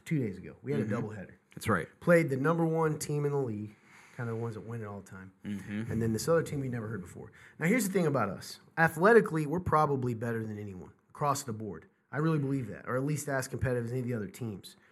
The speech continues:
Speaker 1: So, like, this number one team is not more, they're not more athletic than us, but they're more experienced and competitive and sometimes. And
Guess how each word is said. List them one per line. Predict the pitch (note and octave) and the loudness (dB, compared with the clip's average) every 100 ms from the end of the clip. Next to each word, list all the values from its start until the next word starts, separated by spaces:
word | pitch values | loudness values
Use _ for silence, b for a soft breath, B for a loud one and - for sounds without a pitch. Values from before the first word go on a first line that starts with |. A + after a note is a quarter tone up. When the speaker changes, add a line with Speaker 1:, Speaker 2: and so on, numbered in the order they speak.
| B B B B B B B B _ | B B B B B B B B _
Speaker 1:
So, | - | 2
like, | D3+ D3 | 2 2
this | C#3+ | -2
number | G3+ A3+ | 0 2
one | E3 C#3+ | 2 2
team | - D#3 | -2 -2
is | A2 | -2
not | B2+ C3+ - | -2 -2 -2
more, | A2+ A2 F#2+ B B B B B B _ | -4 -4 -6 B B B B B B _
they're | - | -8
not | D3+ F#2+ | -6 -4
more | G2 | -6
athletic | - G#2 A2 - | -10 -8 -8 -8
than | - | -20
us, | - | -16
but | - E3+ | -12 -6
they're | F#3 | -4
more | D3 | -2
experienced | C3+ - A2+ A#2+ A#2+ | -4 -6 -6 -6 -8
and | B2 | -12
competitive | - - A2 A2 A2+ A2 | -14 -8 -6 -4 -4 -4
and | G#2 _ b b | -10 _ b b
sometimes. | - G#2 A2+ A2+ A2+ | -14 -12 -8 -8 -8
And | F#2 | -12